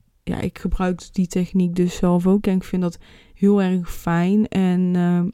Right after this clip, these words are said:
ja, ik heb gewoon heel erg dat ik daarover zit na te denken, over zit te brainstormen. En dan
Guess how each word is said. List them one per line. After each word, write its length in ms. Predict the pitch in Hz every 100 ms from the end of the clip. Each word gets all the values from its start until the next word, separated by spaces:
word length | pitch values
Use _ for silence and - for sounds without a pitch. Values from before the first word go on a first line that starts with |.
| -
ja, 240 | 170 165 -
ik 180 | 185 -
heb 200 | 196 -
gewoon 200 | 196 185
heel 200 | 190 190
erg 200 | 185 180
dat 200 | 175 180
ik 100 | 175
daarover 640 | 175 - 185 180 180 147 - - -
zit 380 | 180 196 190 190
na 380 | 185 190 190
te 140 | 208 202
denken, 420 | 180 180 185 -
over 200 | 190 180
zit 180 | 185 180
te 100 | 180
brainstormen. 920 | - 190 190 208 196 - 190 190 190
En 100 | 180
dan 220 | 180 175